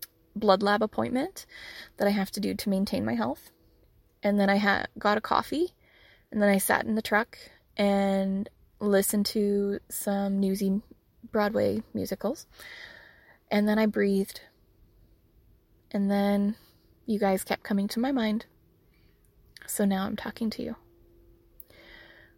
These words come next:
Okay, my small steps today are taking care of my body, taking care of my soul, taking care of my mind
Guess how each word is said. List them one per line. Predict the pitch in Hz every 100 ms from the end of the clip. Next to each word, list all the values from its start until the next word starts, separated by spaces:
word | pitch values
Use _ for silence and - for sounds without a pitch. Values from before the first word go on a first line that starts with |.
| -
Okay, | 202 208 233 - -
my | 214
small | 220 226 226
steps | - 220 -
today | - 196 196 202 - _ _ _
are | 202
taking | 190 196 190
care | 196 196
of | 202
my | 196
body, | 185 185 202 233 285 _ - _ - _ _
taking | - 214 190
care | - 190
of | 196
my | 190
soul, | 190 - 190 196 220 254 _ _ _ _ - - - - _ _ _ _ _ _ _ _ -
taking | 233 214
care | 196 190 185
of |
my | 190 185
mind | 185 185 208 214